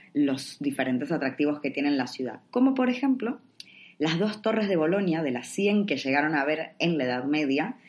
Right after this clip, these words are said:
Una de ellas es la, la Torre Garisenda y la otra es la Torre degli Asinelli. Y bueno, y son ideales como para ir a ver la ciudad, eh, con una vista panorámica de la ciudad mientras te comes el gelato.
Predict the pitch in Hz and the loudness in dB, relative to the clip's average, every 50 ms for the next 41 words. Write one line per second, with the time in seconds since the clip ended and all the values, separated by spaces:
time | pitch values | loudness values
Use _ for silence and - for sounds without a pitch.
0 | - - - - - _ _ _ _ - 180 190 190 185 185 185 190 208 185 - | -20 -20 -20 -20 -20 _ _ _ _ 0 2 4 4 4 4 4 2 0 -2 0
1 | 180 180 175 196 185 170 160 156 151 147 139 135 131 131 135 135 - 151 147 - | 0 0 0 2 0 0 0 0 0 0 0 0 0 0 -2 -2 -2 -2 -2 -2
2 | 165 156 147 139 135 127 - - 196 196 214 202 185 170 185 185 180 156 135 131 | 0 0 0 0 -2 -2 -4 -2 -2 0 2 2 2 0 0 0 0 0 0 0
3 | 139 139 - 156 151 156 147 139 135 - 156 151 160 165 160 160 - - - - | 0 -2 -4 -6 -4 -2 -4 -4 -2 -2 -2 -2 0 0 -2 -2 -4 -8 -12 -4
4 | 135 170 160 151 147 156 151 151 151 - - 143 143 170 196 190 175 151 147 160 | 0 0 2 2 2 0 0 0 -2 -2 -4 -2 0 0 2 2 2 2 2 2
5 | 220 302 - - - - - - - - - - 156 147 131 123 131 - 139 139 | 2 0 -2 -6 -14 -20 -18 -18 -18 -12 -4 -2 0 0 0 0 -2 -2 -2 -2
6 | 143 147 143 135 135 135 147 147 - - 135 131 127 - - 139 139 147 143 139 | 0 0 0 0 0 -2 -2 -4 -2 -2 -2 -2 -2 -4 -4 -2 -2 0 0 0
7 | 143 143 147 147 139 139 - - 143 139 139 123 147 147 - - - - - _ | 0 0 -2 -2 -4 -4 -4 -4 -2 -2 -4 -4 -8 -12 -16 -18 -20 -20 -12 _
8 | - 139 131 123 117 120 - 131 131 127 127 123 120 120 117 120 - - - - | -4 -2 -2 -2 -2 -4 -6 -4 -2 -2 -2 -2 -2 -4 -6 -8 -12 -16 -8 -4
9 | 139 143 139 139 135 - 139 135 135 131 131 127 143 143 139 135 127 - 135 127 | -2 -2 -2 -2 -4 -6 -8 -6 -4 -4 -4 -4 -2 -4 -4 -4 -4 -6 -8 -10
10 | 123 127 127 131 - - 147 156 160 - 190 175 156 143 139 - - 143 - 143 | -14 -14 -16 -12 -8 -6 -6 -4 -4 -2 0 0 0 -2 -4 -6 -6 -4 -4 -4
11 | 147 147 151 139 131 139 131 131 135 - - - - - - | -4 -2 -4 -4 -4 -4 -6 -6 -6 -8 -8 -10 -12 -12 -12